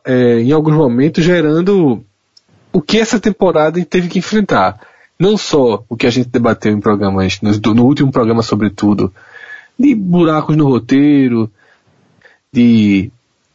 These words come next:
da ficção tá vencendo um pouco aquela, aquela realidade brutal que Game of Thrones trazia, e que reaparece nessa série da morte de Mindinho,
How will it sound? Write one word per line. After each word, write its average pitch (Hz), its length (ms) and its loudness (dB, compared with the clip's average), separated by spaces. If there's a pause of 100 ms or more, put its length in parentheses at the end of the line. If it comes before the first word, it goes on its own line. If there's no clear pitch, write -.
(520)
da 156 140 0
ficção 175 480 -2
tá 175 100 -2
vencendo 160 380 -2
um 151 80 0
pouco 139 580 0 (520)
aquela, 123 500 0
aquela 113 800 -2 (200)
realidade 123 600 0
brutal 123 500 0
que 131 140 -12
Game 120 200 0
of 117 140 -4
Thrones 110 220 -4
trazia, 110 680 0 (720)
e 113 120 -2
que 151 120 -2
reaparece 147 720 0
nessa 139 220 -2
série 127 380 0
da 127 100 0
morte 117 320 -2
de 127 60 -2
Mindinho, 113 600 0